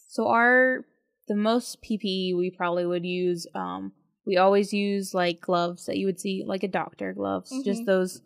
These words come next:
Speaker 2: Nitrile.
Speaker 1: Yep. Um, but if you're doing something with, like, horns or bones, you might wear a mask so you're not ingesting the dust from the bones. But other than that, if something smells,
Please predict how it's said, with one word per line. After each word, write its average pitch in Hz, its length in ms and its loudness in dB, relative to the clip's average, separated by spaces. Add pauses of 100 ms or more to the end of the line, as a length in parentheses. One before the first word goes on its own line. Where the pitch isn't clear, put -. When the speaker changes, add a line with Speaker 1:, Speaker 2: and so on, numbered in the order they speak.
(160)
Speaker 2:
Nitrile. 208 480 -8 (220)
Speaker 1:
Yep. 254 220 4 (640)
Um, 190 520 2
but 196 160 4
if 202 160 2
you're 214 320 4
doing 202 360 2
something 196 500 0
with, 185 240 0
like, 180 280 4
horns 196 720 2
or 180 120 0
bones, 175 580 -2
you 196 80 2
might 185 220 2
wear 175 160 2
a 170 60 2
mask 165 500 -2 (380)
so 208 120 0
you're 190 160 4
not 180 240 4
ingesting 185 880 -2
the 175 80 -2
dust 160 600 -2 (240)
from 185 220 4
the 185 80 4
bones. 226 680 0 (440)
But 226 120 2
other 226 240 4
than 226 240 2
that, 185 480 2 (540)
if 202 180 6
something 196 420 2
smells, 180 960 0